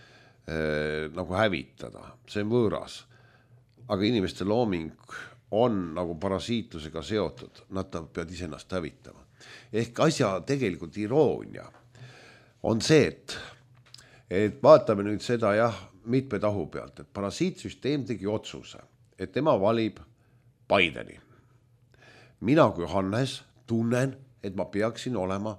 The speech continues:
Trumpi poolt. Vaatan nüüd kasulikkus, kuhu jõuab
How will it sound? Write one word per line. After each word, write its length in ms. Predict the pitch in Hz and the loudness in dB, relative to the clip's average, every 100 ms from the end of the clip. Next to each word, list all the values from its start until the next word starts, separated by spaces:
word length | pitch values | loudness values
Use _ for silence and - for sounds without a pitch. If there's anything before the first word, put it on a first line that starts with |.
| - | -10
Trumpi 320 | - 120 85 | 0 0 0
poolt. 440 | 71 60 - _ - _ _ _ _ _ - - - - - _ _ _ _ _ _ - | -6 -10 -12 _ -20 _ _ _ _ _ -20 -20 -20 -20 -20 _ _ _ _ _ _ 4
Vaatan 360 | 156 - 101 | 6 6 0
nüüd 100 | 104 - | 0 0
kasulikkus, 800 | 147 131 87 73 - 76 - - - - - | 0 0 -4 -6 -14 -14 -14 -14 -18 -20 -6
kuhu 260 | 123 117 | -2 0
jõuab 480 | 120 135 101 62 - | 2 4 2 -2 -12